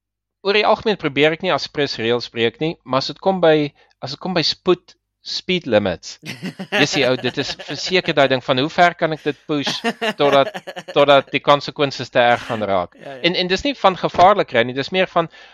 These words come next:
Speaker 1: "Okay, as ek so vyf oor is, ek dink nie hulle sal my vang nie." Of miskien as ek tien oor is op die snelweg, ek dink nie hier's plekke waar hulle jou vang, hier's nie so, maar dis regtig daai game, ek weet nie hoekom spandeer ek so baie van my energie aan te calculate,
Speaker 2: <laughs>
Speaker 1: en s-, op die einde van die dag spaar jy 'n paar sekondes, maar
Speaker 2: Ja.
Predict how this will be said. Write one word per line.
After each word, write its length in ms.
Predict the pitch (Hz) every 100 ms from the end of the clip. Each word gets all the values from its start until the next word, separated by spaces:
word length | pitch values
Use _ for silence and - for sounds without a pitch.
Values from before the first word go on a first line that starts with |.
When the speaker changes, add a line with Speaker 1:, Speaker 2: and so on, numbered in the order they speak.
| _
Speaker 1:
"Okay, 200 | 175 165
as 140 | 147 143
ek 120 | -
so 120 | 185
vyf 320 | - 190 185
oor 140 | 175 175
is, 100 | 160
ek 100 | 147
dink 160 | 160 165
nie 80 |
hulle 100 | 165 143
sal 120 | 139
my 80 | 123
vang 340 | - 127 117 98
nie." 160 | 92 - - _ _ -
Of 280 | 165 160 170
miskien 260 | 160 208
as 160 | 202 -
ek 80 | - _
tien 200 | 190 185 175
oor 240 | 156 151
is 260 | 151 - -
op 140 | 147 -
die 100 | 135
snelweg, 600 | - 156 151 139 139 -
ek 100 | 139
dink 220 | 156 156
nie 140 | 175 156
hier's 160 | 139 -
plekke 300 | 156 143 135
waar 100 | 135
hulle 140 | 131
jou 80 | 120
vang, 260 | - 131
hier's 220 | 123 117 -
nie 100 | 123
so, 140 | 143 - -
maar 100 | 170
dis 140 | 175 160
regtig 320 | 175 - 202
daai 200 | - 170 165
game, 220 | 170 151
ek 80 | -
weet 140 | 185
nie 80 | 214
hoekom 200 | 202 196
spandeer 340 | - 160 156
ek 80 | 165
so 60 | 160
baie 160 | 147 151
van 120 | 151
my 100 | 147
energie 400 | 143 135 - 151
aan 120 | 127 120
te 80 | -
calculate, 580 | 151 147 196 139 127 - 196 -
Speaker 2:
<laughs> 280 | 196 - 156
Speaker 1:
en 100 | 175 -
s-, 160 | - - -
op 100 | 156
die 80 |
einde 140 | 170 170
van 100 | 160
die 60 | 147
dag 80 |
spaar 240 | - - 135
jy 80 | 131
'n 60 |
paar 160 | 143 131
sekondes, 560 | - - 131 113 95 -
maar 160 | 117
Speaker 2:
Ja. 140 | 175